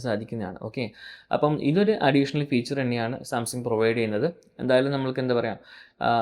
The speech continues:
നല്ല രീതിയിൽ തന്നെ ഇതൊരു ഉപയോഗിക്കാം. അതുപോലെ തന്നെ ഫോർ കെ വരെ ഡിസ്പ്ലേ സപ്പോർട്ട് ചെയ്യും. പക്ഷേ അതനുസരിച്ചിട്ടുള്ള ഈ പറയുന്ന യു എസ് ബി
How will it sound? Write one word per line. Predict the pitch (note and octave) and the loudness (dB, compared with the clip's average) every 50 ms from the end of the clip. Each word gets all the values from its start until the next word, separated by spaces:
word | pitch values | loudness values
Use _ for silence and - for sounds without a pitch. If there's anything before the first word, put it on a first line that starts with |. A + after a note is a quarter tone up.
| A2+ - B2+ | 2 2 2
നല്ല | C3+ D3 E3+ E3+ E3 | 2 4 4 4 4
രീതിയിൽ | D3+ C#3+ D3 C#3+ C#3+ D3 | 4 4 2 2 2 0
തന്നെ | C#3 D3 D3+ - - - | -2 -2 -4 -4 -2 0
ഇതൊരു | C3+ C3+ C3+ C3 B2+ | 0 0 2 0 0
ഉപയോഗിക്കാം. | B2 A#2+ A#2 - C3+ B2+ | -2 -2 -2 -2 -4 -2
അതുപോലെ | B2 A#2+ A#2 A#2 A#2+ | -2 -2 -2 -2 -2
തന്നെ | A#2 A#2+ - - - - - - | -4 -4 -6 -8 -12 -14 -4 2
ഫോർ | C#3+ C#3 C#3 C3+ - | 4 4 4 4 2
കെ | D#3+ D3 C#3 | 0 0 2
വരെ | C#3 D#3 - - - - F#2+ - - - - C3+ | 0 0 -4 -6 -12 -18 -18 -18 -16 -10 -6 -6
ഡിസ്പ്ലേ | B2+ - - B2+ C3 D3 - - _ _ _ _ _ - - | -6 -4 -4 -4 -4 -4 -4 -6 _ _ _ _ _ -8 -8
സപ്പോർട്ട് | C3 B2 - B2 B2 B2 | -6 -2 0 0 0 2
ചെയ്യും. | A#2+ C3 C3+ B2 | 0 0 0 -2
പക്ഷേ | A#2 - B2+ A2+ | -2 -2 -2 0
അതനുസരിച്ചിട്ടുള്ള | A#2 B2+ C3 C3 C3+ C#3+ C3+ - C3+ B2+ C#3 C#3 E3+ F3 - - - - - _ _ _ - - B2+ | 0 0 -2 0 0 -2 -2 -2 -6 -4 0 0 0 0 -2 -6 -20 -20 -20 _ _ _ -6 -4 -4
ഈ | C3 B2+ C3 | -2 0 2
പറയുന്ന | D3 C3 C3 C3 C3+ C#3 C3+ - - B2+ | 2 2 2 2 0 0 -2 -2 0 2
യു | C3+ C#3 | 2 2
എസ് | C#3 C#3 - | 2 2 0
ബി | D#3 | -2